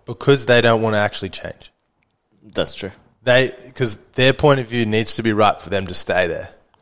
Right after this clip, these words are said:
Speaker 2: Yeah.
Speaker 1: Because then other, uh, they look at their life and they go, "Well, this is complete insanity because I want this life and I'm doing every single thing not to get it."
Speaker 2: <laughs>
Speaker 1: So,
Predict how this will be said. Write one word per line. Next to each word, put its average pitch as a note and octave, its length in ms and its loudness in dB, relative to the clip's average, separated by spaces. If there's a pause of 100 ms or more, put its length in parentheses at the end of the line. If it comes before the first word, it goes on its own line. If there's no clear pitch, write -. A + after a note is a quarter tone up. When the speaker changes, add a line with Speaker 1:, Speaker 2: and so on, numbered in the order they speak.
(200)
Speaker 2:
Yeah. - 240 -20
Speaker 1:
Because A#2 240 -6
then B2+ 300 -6 (100)
other, A#2+ 360 4
uh, - 100 -2 (120)
they A#2+ 200 0
look B2 180 -2
at - 60 -2
their G#2+ 120 2
life G#2 300 0
and G2 80 -14
they G2 80 -10
go, G2 180 -4
"Well, F#2+ 80 -6
this G2 140 -12
is - 60 -4
complete G#2+ 300 -6
insanity G2+ 500 -2
because F2+ 480 -10 (920)
I G#2+ 80 2
want A2 260 2
this B2+ 240 0
life F2 340 0
and A2 100 -2
I'm G#2+ 80 -2
doing G#2+ 240 -2 (120)
every C#3 260 -2
single A2+ 280 -2
thing G#2 220 -2
not G2 220 -4
to G2+ 100 -2
get E2+ 140 0
it." D2+ 120 -12 (440)
Speaker 2:
<laughs> D3+ 180 -16
Speaker 1:
So, - 220 -8